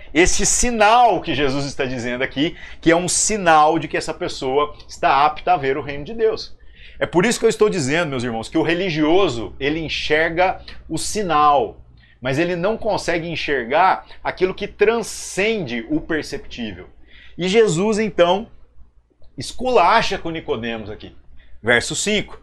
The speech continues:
Jesus respondeu: "Na verdade, na verdade te digo que aquele que não nascer da água e do Espírito não pode entrar no reino de Deus. O que é nascido da carne é carne,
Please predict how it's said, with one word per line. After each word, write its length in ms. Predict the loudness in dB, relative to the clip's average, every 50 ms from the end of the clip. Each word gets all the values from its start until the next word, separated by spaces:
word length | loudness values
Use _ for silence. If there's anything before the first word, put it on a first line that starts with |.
| -20 -20 -20 -20 -20 -20 -20 -8
Jesus 380 | 0 2 2 4 4 2 0 0
respondeu: 640 | -2 -2 -2 -4 -6 -4 0 2 2 2 2 -2 -6 -14 _ -20 -20 -20 -20 _ 2
"Na 140 | 2 4 6
verdade, 420 | 6 4 6 6 6 4 4 2
na 120 | 0 0
verdade 360 | 2 2 4 4 4 2 2 2
te 160 | -4 -4 -4
digo 540 | -2 0 2 2 2 2 0 -4 -6 -6 -10 -14 0
que 80 | 2
aquele 360 | 2 2 2 2 2 2 2
que 140 | 2 -4 -6
não 280 | -4 -2 -2 -2 0 2
nascer 500 | 2 2 2 2 0 -2 0 0 0 0
da 160 | 4 4 4
água 600 | 6 6 6 6 6 4 4 2 0 2 2 2
e 80 | 2 2
do 160 | -2 -6 -6
Espírito 920 | -6 -6 -8 -10 -10 -12 -8 -4 -2 0 0 0 -2 -4 -8 -10 -10 -12 -18 -20 -20 -20 -20 -20 -20 -20 -20 -14
não 300 | -10 -2 0 0 0 0
pode 540 | -6 -8 _ 2 4 4 4 4 2 0 -4
entrar 580 | -4 -4 -8 -6 -4 2 4 4 4 4 4 0
no 140 | -2 -4
reino 240 | -4 -4 -4 -6 -6
de 100 | -10 -10
Deus. 500 | -8 -6 -8 -8 -8 -10 -14 -16 -16 -18 -20 -20 _ -20 -20 -20 -20 -12
O 140 | -8 -8 -8
que 160 | 0 2 2
é 60 | 4
nascido 440 | 4 4 4 4 4 2 2 -2 0
da 140 | 2 0 0
carne 400 | 0 2 2 2 2 2 0 -4
é 60 | -6
carne, 480 | 0 4 4 4 4 4 2 -2 -6